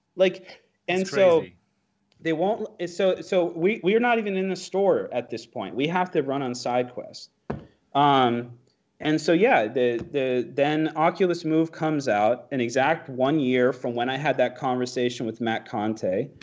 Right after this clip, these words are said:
Speaker 1: Uh, and it's an exact rip of, of what we're doing. And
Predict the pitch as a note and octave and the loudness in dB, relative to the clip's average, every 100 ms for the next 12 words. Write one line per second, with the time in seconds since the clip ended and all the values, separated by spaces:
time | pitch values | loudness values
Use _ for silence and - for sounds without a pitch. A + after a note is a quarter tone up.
0 | - - _ - A#2 A2+ A2 A2 - _ | -4 -6 _ 0 4 6 6 4 0 _
1 | _ - C3 C3 C3+ C3 D3+ C3+ B2 B2+ | _ -8 0 2 2 2 0 0 2 2
2 | D#3+ - C3+ B2 B2+ A2+ B2 A#2 A#2+ B2 | 0 0 0 2 0 -6 -4 -2 0 0
3 | B2+ B2+ A2+ A2 C#3+ F#3 - _ _ - | 0 -2 -2 -2 -4 -6 -12 _ _ -6
4 | D3 D#3 D#3 D#3 D3+ | 0 0 2 0 -4